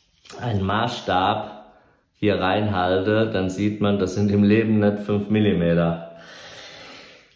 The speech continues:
Wie kommt diese komische Skala zustande? Naja, erstmal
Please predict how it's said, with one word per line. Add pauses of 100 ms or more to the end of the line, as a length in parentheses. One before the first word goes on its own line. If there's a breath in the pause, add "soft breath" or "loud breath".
(540 loud breath)
Wie
kommt
diese
komische
Skala
zustande? (1600)
Naja,
erstmal